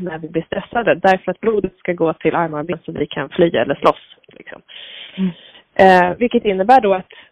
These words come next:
Speaker 1: immunsystemet får inte samma boost och, eh, kommer ju liksom, eh, minska.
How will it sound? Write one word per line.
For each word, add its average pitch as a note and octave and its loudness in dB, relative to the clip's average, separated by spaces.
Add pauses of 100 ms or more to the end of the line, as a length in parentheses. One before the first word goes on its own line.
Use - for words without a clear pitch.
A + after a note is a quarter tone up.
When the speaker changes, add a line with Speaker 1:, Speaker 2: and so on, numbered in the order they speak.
(280)
Speaker 1:
immunsystemet F#3 -4 (560)
får F#3+ 0
inte F#3 -14
samma F3 -6
boost E3+ -8
och, - -8
eh, - -8 (580)
kommer G3+ 2
ju A3+ 6 (360)
liksom, E3 -12 (280)
eh, - -16 (420)
minska. E3 0